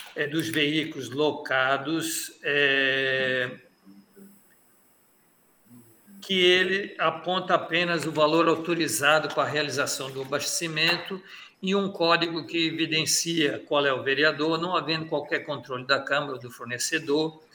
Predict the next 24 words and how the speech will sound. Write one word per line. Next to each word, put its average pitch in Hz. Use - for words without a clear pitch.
haja 156
vista 147
a 151
ausência 143
do 135
número 139
de 127
placa 123
do 127
veículo, 143
autorização 127
à 120
realização 120
do 143
mesmo, 143
permitindo 151
concluir 135
que -
qualquer 143
veículo 127
possa 123
abaste-, 104
ser -
abastecido. 120